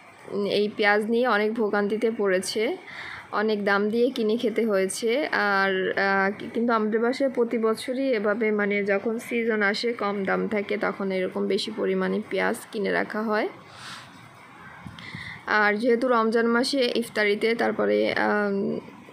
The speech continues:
আহ, যে কোনো মাছ কিংবা যে কোনো তরকারিতে টমেটো দিয়ে খেতে খুবই ম-, মজাদার হয়, যার কারণে এই যে এগুলো পাকার পরে তারপরে, আহ, ফ্রোজেন করা হবে। আর এখানে আলু, দুই মণের মতো আলু আছে। এখানে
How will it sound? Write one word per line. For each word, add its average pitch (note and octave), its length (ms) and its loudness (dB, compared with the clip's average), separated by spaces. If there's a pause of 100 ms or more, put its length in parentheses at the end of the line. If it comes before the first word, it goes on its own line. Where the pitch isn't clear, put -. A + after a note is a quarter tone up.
(160)
আহ, - 260 0
যে G#3+ 140 -2
কোনো G#3+ 220 -2
মাছ G#3 360 2 (140)
কিংবা G#3+ 560 0 (680)
যে A3 160 -2
কোনো A3 160 0
তরকারিতে G#3+ 520 2
টমেটো G#3+ 380 0
দিয়ে A3+ 240 0
খেতে A#3 240 -2
খুবই A#3 260 0
ম-, G3+ 240 0
মজাদার G#3+ 480 0
হয়, A3+ 300 2
যার G#3+ 200 0
কারণে G3+ 420 0
এই G3 60 0
যে G#3+ 100 0
এগুলো G#3 320 0 (520)
পাকার G3+ 300 0
পরে G#3 260 0
তারপরে, B3 500 0
আহ, G#3+ 300 0
ফ্রোজেন G3+ 380 -2
করা G#3 240 0
হবে। G#3+ 300 0 (800)
আর G3+ 300 4
এখানে A#3 400 4
আলু, A3 360 6
দুই B3 200 0
মণের A3+ 280 2
মতো A3 260 2
আলু G#3 240 4
আছে। G#3+ 420 2
এখানে G#3 500 0